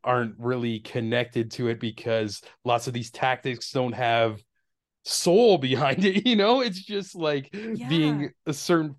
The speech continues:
Speaker 1: fakeness or doing s-, putting on a mask. And yeah,
Speaker 2: Totally.
Speaker 1: and, and at the end of the day, it's like,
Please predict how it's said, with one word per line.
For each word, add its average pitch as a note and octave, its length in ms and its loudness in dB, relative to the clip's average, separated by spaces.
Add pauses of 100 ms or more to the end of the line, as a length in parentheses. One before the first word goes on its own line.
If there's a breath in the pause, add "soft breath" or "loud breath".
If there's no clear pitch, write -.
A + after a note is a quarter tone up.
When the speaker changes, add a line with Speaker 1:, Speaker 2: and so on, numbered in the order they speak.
Speaker 1:
fakeness E3+ 500 -2
or A#2 100 -4
doing D3 300 -4
s-, - 140 -14 (100)
putting D3+ 260 -4
on C#3+ 180 -2
a C3 80 0
mask. C#3+ 720 -4 (180)
And A2 400 -8 (400 soft breath)
yeah, A#2+ 300 0
Speaker 2:
Totally. G2 340 -8
Speaker 1:
and, E2+ 60 -12
and C3+ 100 -4
at C#3+ 100 -6
the C#3+ 160 -4
end C#3+ 100 -2
of C#3+ 120 -2
the B2 100 -6
day, C3+ 260 0
it's A#2 200 -8
like, G#2+ 360 -6